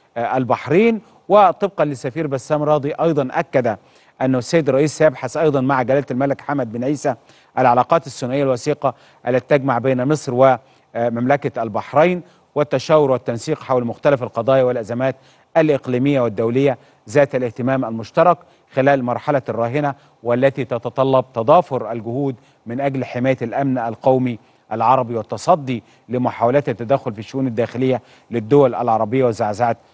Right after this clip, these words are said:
استقرارها. طبعًا حضراتكم عارفين ومتابعين إنه هيكون في اجتماع مهم جدًا تستضيفه المملكة العربية السعودية يومي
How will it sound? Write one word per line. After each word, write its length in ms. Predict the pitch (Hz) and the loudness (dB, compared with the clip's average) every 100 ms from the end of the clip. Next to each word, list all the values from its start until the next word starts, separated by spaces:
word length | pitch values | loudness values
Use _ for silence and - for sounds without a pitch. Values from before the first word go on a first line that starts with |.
| _ _ 165 | _ _ -8
استقرارها. 540 | - - 117 107 92 117 | -8 -6 -4 -4 -4 0
طبعًا 180 | 240 160 | 0 2
حضراتكم 460 | 180 185 220 175 | 4 4 2 4
عارفين 320 | 151 - 202 | 2 2 -2
ومتابعين 640 | 190 147 139 127 185 208 180 - _ - | -2 0 -2 2 0 0 -6 -16 _ -4
إنه 200 | 156 147 | 0 2
هيكون 260 | 143 143 208 | 2 2 -2
في 140 | - | 0
اجتماع 600 | 180 - 160 175 180 147 - _ _ _ 127 | -4 -2 0 2 2 0 -6 _ _ _ -4
مهم 380 | 143 190 208 | 0 2 2
جدًا 480 | 165 190 165 175 175 147 _ _ _ _ | 2 0 2 2 0 -6 _ _ _ _
تستضيفه 640 | 139 - 127 135 180 156 139 143 | -6 -4 -2 0 0 0 -2 -2
المملكة 560 | - 143 143 135 165 | -2 -2 0 0 2
العربية 300 | 139 131 139 | 2 2 2
السعودية 420 | 160 - 127 139 156 | 0 0 0 2 2
يومي 360 | 139 156 156 | 4 2 0